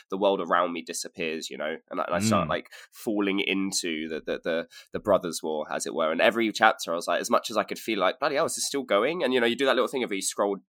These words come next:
Speaker 1: down a little bit just to see how much is left, and you're like, "Oh my God, we're already halfway through. Okay, never mind." You know, like, and every time I'd still feel like I wanted the story to go on longer.
Speaker 2: Yeah.
Speaker 1: So it really does show that he had a really, he hooks, he hooks your, um,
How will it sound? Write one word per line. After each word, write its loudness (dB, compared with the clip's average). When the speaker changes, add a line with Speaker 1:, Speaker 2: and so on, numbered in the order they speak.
Speaker 1:
down 6
a 4
little 2
bit -4
just -8
to -6
see -4
how 0
much 0
is -8
left, 0
and -2
you're 0
like, 4
"Oh 6
my 8
God, 4
we're 0
already 4
halfway 6
through. -2
Okay, -2
never -2
mind." 0
You -2
know, 4
like, 6
and 8
every 2
time 0
I'd 4
still -4
feel -4
like 0
I -4
wanted -2
the -14
story -6
to -12
go 2
on -4
longer. 0
Speaker 2:
Yeah. 2
Speaker 1:
So -4
it 2
really 6
does 0
show 0
that -4
he -8
had 2
a -2
really, -2
he -2
hooks, 0
he -4
hooks -2
your, 0
um, -2